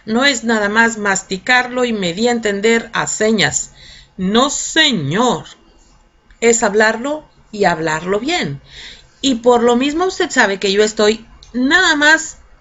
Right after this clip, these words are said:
inventando y creando cosas para auxiliarle. Así es que le comento que dentro del Club Inglés Fácil estoy haciendo grupos de conversación y fiesta.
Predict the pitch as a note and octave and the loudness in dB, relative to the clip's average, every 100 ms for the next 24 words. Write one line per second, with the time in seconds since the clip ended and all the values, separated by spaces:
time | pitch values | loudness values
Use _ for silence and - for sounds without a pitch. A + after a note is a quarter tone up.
0 | - B3+ A#3+ A#3 A3+ A3+ C#4+ D#4 D#4 - | -6 -2 0 2 2 2 0 2 -2 -2
1 | G#3 G#3 A3 G#3+ G#3+ A3 A#3+ A#3 - _ | 0 2 2 -2 -2 -2 -2 -4 -12 _
2 | - _ - G#3+ G#3+ G#3+ - G3 F#3+ - | -20 _ -4 2 4 2 0 -4 -4 -6
3 | F3+ F3 D#3+ E3 F3 A3+ F4 F#4 D#4 C4+ | -2 0 0 0 -2 -2 -4 -4 -2 -2
4 | C#4+ A#3 G3+ F3+ F3+ A#3+ D4+ - - - | 0 -2 0 -2 -2 -6 -8 -16 -20 -20
5 | - - - - C#4 B3 B3 A#3 A#3+ A#3 | -20 -20 -18 -4 0 2 2 4 4 4
6 | A#3 C#4 E4 F4+ - A#3 A#3 A#3 A#3 - | 2 0 -2 -2 -4 -2 2 2 0 -4
7 | - A#3 A3+ - C4 F#4 - - - - | 2 2 4 2 0 -2 -8 -20 -20 -4
8 | A3 G3+ - B3 A#3 A3+ A#3 A3 G#3+ G#3 | 0 0 2 4 4 2 0 0 0 0
9 | B3 A#3 D4 C4 G#3+ G3+ F#3+ F#3+ F#3 F3+ | -2 0 -2 0 -2 0 -2 0 -2 -2
10 | F3 E3+ A3+ C#4+ F4 C4+ - F#3+ A#3 - | -4 0 0 2 0 -2 0 2 2 2
11 | F#3 D#3 | -4 -4